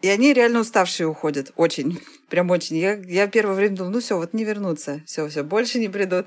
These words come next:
А мне одна вот мамочка рассказала, что она в понедельник мотивирует своего сына сдать школу тем, что вечером он придёт к нам на медиалабораторию. И, блин, для меня, конечно, это лучшая похвала.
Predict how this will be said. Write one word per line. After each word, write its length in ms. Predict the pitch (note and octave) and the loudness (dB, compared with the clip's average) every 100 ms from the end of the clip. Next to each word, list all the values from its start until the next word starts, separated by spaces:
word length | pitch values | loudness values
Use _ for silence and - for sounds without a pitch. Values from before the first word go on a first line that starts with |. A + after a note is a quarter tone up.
| - | 0
А 240 | E3+ F3+ | 2 2
мне 240 | E3+ G#3+ B3+ | 0 2 2
одна 280 | G#3+ G3+ E3 | 0 -4 -2
вот 200 | F3 F3 | -6 -2
мамочка 420 | F3+ G#3 A3+ - | -2 0 -4 -8
рассказала, 260 | F3+ F#3+ F#3+ | -6 -2 -2
что 160 | - | -2
она 100 | F3+ | -6
в 120 | F3 - | -6 -6
понедельник 640 | F#3+ F#3+ F3+ G#3+ G3+ E3+ | -6 -4 -2 -2 -2 -6
мотивирует 580 | F3 E3+ F3 F#3 F#3+ E3 | -6 -4 -4 -2 0 -2
своего 280 | - D#3+ D#3+ | -4 -4 -4
сына 260 | - F3+ | -2 -4
сдать 300 | E3 - E3 | -4 -2 -2
школу 380 | - - B3 B3+ | -2 0 0 2
тем, 200 | A#3 G3+ | 0 -4
что 160 | G3 E3+ | -4 -8
вечером 400 | E3+ G#3+ G3 F3 | -4 -4 -4 -4
он 100 | D#3+ | -4
придёт 300 | D#3+ D#3+ F3 | -4 -6 -6
к 60 | |
нам 160 | F3 E3 | -6 -4
на 100 | D#3+ | -2
медиалабораторию. 1000 | D#3+ D#3 D#3 D3+ D#3 D#3 D#3 D3 C3+ C3 | -2 -4 -4 -6 -4 -6 -4 -6 -6 -8
И, 100 | D3+ | -10
блин, 380 | D3+ E3+ E3 D3+ | -10 -8 -6 -6
для 160 | C#3+ D3+ | -6 -6
меня, 120 | F3 | -4
конечно, 260 | G3 F3+ - | -4 -8 -8
это 100 | E3+ | -8
лучшая 280 | E3+ - D3 | -6 -8 -10
похвала. 540 | B2 - D3 D#3+ B3 | -12 -8 -4 0 -2